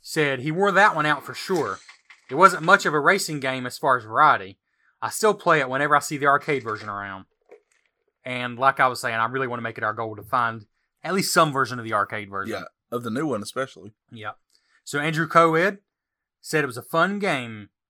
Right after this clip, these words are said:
Speaker 1: It's one of the games that immediately come to mind when I think of the Saturn. I never owned it, but I did rent it a few times. The best racing game on the Saturn was Sega Rally Championship, but it was still fun. Don't wanna give it away, but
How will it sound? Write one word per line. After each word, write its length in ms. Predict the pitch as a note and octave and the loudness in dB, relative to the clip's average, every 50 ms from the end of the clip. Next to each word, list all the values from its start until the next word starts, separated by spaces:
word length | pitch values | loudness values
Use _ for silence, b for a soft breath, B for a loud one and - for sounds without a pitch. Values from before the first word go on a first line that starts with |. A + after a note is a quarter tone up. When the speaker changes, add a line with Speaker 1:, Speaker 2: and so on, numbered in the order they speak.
| _ _ | _ _
Speaker 1:
It's 180 | - - - E3 | -14 -14 -10 -6
one 140 | F3+ G3+ G#3+ | -4 -4 -2
of 60 | G3+ | -2
the 60 | G3+ | -4
games 460 | E3+ E3+ G3 G#3 A3 A3 G#3+ F#3+ - | -4 -4 -6 -4 -4 -4 -6 -6 -6
that 140 | - D#3 C#3 | -8 -10 -8
immediately 600 | D3+ D#3+ F3 G3+ A#3 G#3+ F#3+ D#3 D3 C#3+ C#3 D3 | -8 -6 -4 -4 -4 -4 -6 -6 -6 -8 -8 -10
come 280 | - - - E3 F3 F3+ | -10 -6 -4 -4 -2 -2
to 60 | F#3 | -4
mind 360 | F#3+ G3+ G#3 F#3+ D#3 B2+ A#2+ A#2+ | -2 4 6 6 6 6 4 2
when 100 | A#2 A#2 | 0 0
I 60 | A#2 | 0
think 260 | - - F3 D#3 B2+ | -2 -4 -10 -8 -8
of 60 | C3 | -10
the 80 | A#2+ A#2+ | -12 -8
Saturn. 440 | - - D#3 D3 A#2+ G#2+ F#2 F#2 - _ _ _ _ _ _ _ _ _ _ _ - | 0 2 4 4 4 2 -4 -10 -14 _ _ _ _ _ _ _ _ _ _ _ -6
I 80 | B2+ C#3 | 0 4
never 240 | D3+ D#3 C#3+ D3+ | 4 4 4 4
owned 160 | E3 F#3+ G3 G3+ | 2 2 2 -2
it, 100 | D#3+ D3+ | -2 2
but 80 | D3+ | 4
I 80 | D3 C#3+ | 4 4
did 200 | C#3+ D#3 E3+ D3 | 4 0 -2 0
rent 160 | D#3 E3 D#3+ | 0 0 0
it 60 | C3+ A#2 | -2 -8
a 40 | |
few 140 | - B2 A2+ | -12 -16 -10
times. 500 | - B2 A#2+ A#2+ C3 D#3+ D#3+ - - - _ _ _ _ _ | -4 -2 -2 -2 -2 -4 -8 -14 -16 -18 _ _ _ _ _
The 80 | - A#2 | -4 0
best 240 | D#3+ E3 D#3 - | 0 0 0 0
racing 260 | D#3+ D#3+ D#3 - E3 C#3+ | 0 -2 -2 -2 -4 -4
game 200 | D3 D3 D3 D3+ | -4 -2 0 0
on 120 | E3+ F#3 | -2 -2
the 60 | E3 - | -2 -6
Saturn 360 | - - B2+ A#2+ A#2+ B2 A#2+ | -2 0 0 0 0 -2 -6
was 100 | A2 - | -8 -8
Sega 260 | - D#3 D3+ D#3+ D3 | -6 -4 -4 -4 -2
Rally 260 | D3 D3 D3 D3+ D#3+ D3+ | 0 2 2 2 2 0
Championship, 600 | - - C#3 B2 G#2+ A#2 G2+ - A#2 G#2 G#2 - _ _ _ _ _ _ _ | -4 -8 -8 -10 -10 -14 -16 -14 -14 -14 -14 -16 _ _ _ _ _ _ _
but 120 | - F3+ G3 | -2 0 0
it 40 | |
was 140 | G3 E3 - | 0 -2 -2
still 180 | - - C3+ A#2+ | -2 -4 -4 -4
fun. 400 | - - A#2+ G#2+ G2 G2 G2 G2 _ _ _ _ _ _ _ _ _ _ _ _ _ _ _ _ _ _ _ _ _ _ _ _ _ _ _ | -4 -8 -8 -8 -8 -10 -14 _ _ _ _ _ _ _ _ _ _ _ _ _ _ _ _ _ _ _ _ _ _ _ _ _ _ _ _
Don't 120 | F#3 F#3 | 2 2
wanna 140 | F#3 F3+ E3 | 2 0 0
give 160 | D3+ D#3+ D#3 | 0 0 2
it 60 | D#3 D3 | 2 2
away, 300 | C#3+ C#3+ C#3 C3+ B2 A#2+ | 4 4 4 4 4 -2
but 320 | A2 A#2 A2+ A#2 - | -4 -2 -2 -4 -4